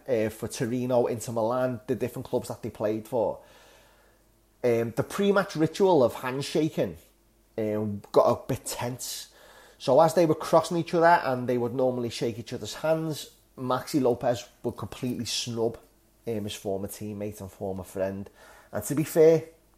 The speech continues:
who can blame him? However, Icardi and his new family seem to have never been happier, so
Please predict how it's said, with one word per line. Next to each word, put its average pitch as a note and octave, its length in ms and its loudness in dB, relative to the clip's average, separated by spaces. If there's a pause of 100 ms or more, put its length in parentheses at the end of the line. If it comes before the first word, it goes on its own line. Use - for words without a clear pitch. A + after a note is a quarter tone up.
who C3 80 2
can A#2 160 -8
blame G#2 340 -4
him? G2 120 -6 (1400)
However, A#3 540 12 (360)
Icardi F3 560 8
and D#3 80 0
his D3 120 2
new D#3 160 4
family C#3 640 2 (480)
seem B2 340 -2
to A#2+ 140 -2
have G#2+ 100 0
never A#2 320 0
been A2+ 140 -2
happier, A2+ 400 -2
so G2 320 -2